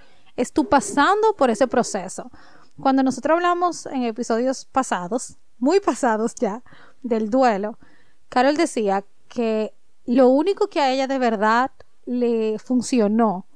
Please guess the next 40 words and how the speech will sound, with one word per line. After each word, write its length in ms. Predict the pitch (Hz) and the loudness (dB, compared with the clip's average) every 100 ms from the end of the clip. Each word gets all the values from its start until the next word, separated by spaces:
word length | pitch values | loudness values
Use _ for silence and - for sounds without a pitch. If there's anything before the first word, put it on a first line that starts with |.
| - - - - | -20 -20 -20 -8
al 120 | 226 | -6
final 320 | 233 240 226 247 | 0 0 2 0
de 100 | 262 | -2
cuentas, 380 | 202 190 190 | -2 -4 -8
fue 180 | - 220 | -4 -4
pasar 400 | 214 254 - 247 | 0 -2 0 -2
por 160 | 254 208 | -2 0
eso. 380 | 294 - - - | 0 -2 -10 -10
Ella 100 | 277 339 | -4 4
estaba 240 | 427 440 | 8 8
buscando 280 | 403 381 349 | 8 4 2
toda 240 | 294 320 | 4 4
la 80 | 403 466 | 4 0
manera 400 | 392 202 190 185 | -2 -2 -6 -8
de 220 | 208 233 | -4 0
no 80 | 240 | 2
vivir 340 | 254 320 320 403 | 2 2 4 4
ese 200 | - 403 | 4 2
duelo 360 | 262 190 190 | 2 2 0
que 60 | 202 | -2
ella 100 | 220 | -2
estaba 200 | 240 240 | 0 0
teniendo 300 | 247 247 247 | 0 -2 -2
en 60 | 240 | -2
ese 180 | 240 | -2
momento, 460 | 254 240 180 175 208 - - - - | 0 0 -2 -4 -8 -10 -20 -20 -8
y 80 | - | -4
que 120 | 277 294 | 0 0
no 60 | |
importa 320 | 370 403 466 480 | 0 0 0 -2
lo 60 | 440 | 0
que 80 | |
ella 120 | 392 381 | 0 0
hiciera, 400 | - 190 185 190 | 0 -2 -2 -2
ella 160 | 240 254 | -2 0
tuvo 220 | 302 285 | 2 0
que 140 | 294 294 | 2 0
pasar 540 | 277 233 - 294 381 | 0 -2 0 2 2
por 200 | - 415 | 2 2
eso 380 | 226 190 - 208 | 2 0 -6 -8